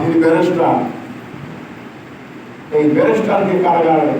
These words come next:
গ্রেপ্তার, তার গায়ে তাকেও গ্রেপ্তার করা হয়েছে। বাপের জন্য ট্রাইব্যুনালে লড়বেন, আইনের কথা বলবেন, তাকে নিরুদ্দেশ করা করে দেওয়া হয়েছে।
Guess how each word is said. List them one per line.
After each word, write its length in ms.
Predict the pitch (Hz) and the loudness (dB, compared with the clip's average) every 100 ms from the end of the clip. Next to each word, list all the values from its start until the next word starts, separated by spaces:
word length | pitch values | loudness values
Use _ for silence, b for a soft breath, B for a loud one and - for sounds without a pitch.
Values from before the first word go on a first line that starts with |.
| - - - - - | -6 -10 -14 -16 -6
গ্রেপ্তার, 420 | - - 165 - 151 | 0 0 0 -2 0
তার 180 | 165 160 | 0 2
গায়ে 260 | - 151 | 2 2
তাকেও 340 | 151 160 - 156 | 2 2 4 2
গ্রেপ্তার 460 | 151 156 151 156 | 4 2 2 0
করা 120 | 135 135 | 0 2
হয়েছে। 280 | 131 123 123 - - | 4 2 0 -4 -4
বাপের 420 | 175 196 226 233 226 | 0 2 4 4 4
জন্য 280 | 233 220 | 2 2
ট্রাইব্যুনালে 460 | 214 208 240 233 233 | 2 2 4 4 4
লড়বেন, 480 | 220 220 214 214 - - - - - - - - - - | 2 2 2 2 2 0 -4 -8 -12 -14 -16 -16 -18 -8
আইনের 380 | - - 208 226 | 0 2 2 2
কথা 300 | 214 208 214 214 | 2 2 2 2
বলবেন, 560 | 214 202 180 - - - - - - - | 2 4 4 2 0 -4 -10 -16 -14 -2
তাকে 420 | 190 202 208 196 | 0 2 2 4
নিরুদ্দেশ 440 | 190 185 185 185 | 4 4 2 2
করা 180 | 180 165 | 2 2
করে 140 | 151 | 2
দেওয়া 340 | 135 147 135 131 | 2 0 2 0
হয়েছে। 220 | 120 113 | 0 -4